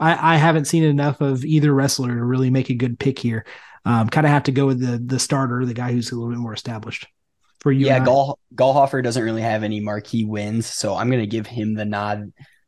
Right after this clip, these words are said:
Speaker 2: there because he has been steady despite not having any marquee wins. And,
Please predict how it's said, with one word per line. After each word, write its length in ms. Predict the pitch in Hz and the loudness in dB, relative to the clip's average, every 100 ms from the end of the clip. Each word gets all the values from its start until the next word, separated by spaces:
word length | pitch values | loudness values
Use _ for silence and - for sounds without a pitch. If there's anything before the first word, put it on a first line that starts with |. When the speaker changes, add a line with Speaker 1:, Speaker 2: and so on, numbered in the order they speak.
| - | -12
Speaker 2:
there 420 | 110 104 110 117 | -4 0 2 0
because 260 | 120 113 | 0 0
he 100 | 110 | 2
has 180 | 113 143 | 4 4
been 200 | 143 123 | 4 2
steady 400 | - - 110 104 | 2 0 0 0
despite 560 | 95 131 - - 101 - | -4 -2 -2 -2 -4 -6
not 180 | 98 - | -10 -10
having 300 | 104 98 98 | -10 -12 -14
any 160 | 104 | -14
marquee 420 | 104 107 104 104 | -12 -12 -10 -10
wins. 260 | 101 104 104 | -10 -10 -8
And, 220 | 98 98 | -8 -8